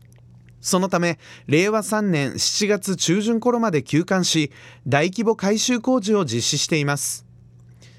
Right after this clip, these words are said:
また、リニューアル工事も実施し、市民の皆様がより快適に図書館を利用できるように、読書環境を整備します。なお、工事期間中は入館できないため、臨時窓口を駐車場に設置し、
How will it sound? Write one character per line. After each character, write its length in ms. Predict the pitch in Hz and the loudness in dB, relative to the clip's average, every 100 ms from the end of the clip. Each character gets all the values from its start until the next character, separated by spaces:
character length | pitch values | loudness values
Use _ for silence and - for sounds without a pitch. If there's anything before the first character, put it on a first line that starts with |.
| - - | -18 -4
ま 100 | 151 | -2
た、 220 | 160 151 - - 135 | 0 -2 -6 -8 0
リ 120 | 151 | 4
ニ 120 | 196 | 4
ュ 100 | 247 | 4
ー 20 | |
ア 40 | 254 | 2
ル 120 | 262 | 0
工 220 | 254 269 | 0 0
事 80 | 226 | 2
も 140 | 208 | 0
実 240 | 120 123 - | 0 0 0
施 80 | |
し、 260 | 147 139 123 - - | 0 -2 -4 -8 -14
市 180 | - - | -4 2
民 200 | 185 175 | 2 2
の 100 | 147 | 2
皆 220 | 135 147 | 2 0
様 260 | 170 170 151 | 0 0 0
が 220 | 127 123 - | 0 -2 -2
よ 140 | 123 | 0
り 120 | 131 175 | 0 0
快 260 | 131 175 | 0 0
適 260 | 202 - 196 | 0 -2 0
に 120 | 190 | 0
図 140 | 175 | 0
書 120 | 160 220 | -2 0
館 220 | 202 180 | 0 2
を 100 | 135 | 0
利 120 | 104 | 2
用 180 | 139 175 | 2 2
で 100 | 190 | 0
き 120 | 214 | 0
る 80 | 208 | 2
よ 120 | 185 | 2
う 40 | |
に、 200 | 165 151 - - - | 2 0 -4 -12 -6
読 220 | 123 127 | -2 -2
書 160 | - 240 | 0 0
環 220 | 262 254 | 2 0
境 240 | 220 185 | 2 2
を 60 | 190 | 2
整 200 | - 175 | 2 2
備 120 | 180 | 2
し 160 | - 117 | 0 0
ま 100 | 117 | 0
す。 300 | - - - - - - - - - - - - - | -2 -6 -10 -20 -20 -20 -20 -20 -20 -20 -20 -20 -6
な 180 | 139 180 | 0 2
お、 140 | 160 156 - - | 2 -2 -12 0
工 180 | 147 175 | 2 2
事 160 | 185 | 0
期 120 | - | -4
間 200 | - 190 | 0 0
中 220 | 185 202 202 | 0 0 0
は 100 | 190 | 2
入 180 | 143 | 2
館 220 | 175 208 196 | 2 0 2
で 140 | 160 | 0
き 100 | 208 | 0
な 100 | 220 | 0
い 60 | 208 | 2
た 120 | 170 | 2
め、 220 | 143 127 - - - | 0 -2 -8 -20 -2
臨 220 | 135 185 | 2 2
時 100 | 196 | 4
窓 240 | 226 226 233 | 2 2 0
口 220 | 214 190 | 0 0
を 80 | 139 | 0
駐 220 | 143 170 | 2 2
車 120 | 196 | 2
場 180 | 175 180 | 2 2
に 120 | 180 | 2
設 180 | - 139 | 0 -2
置 140 | - | 0
し、 240 | 160 160 | 0 0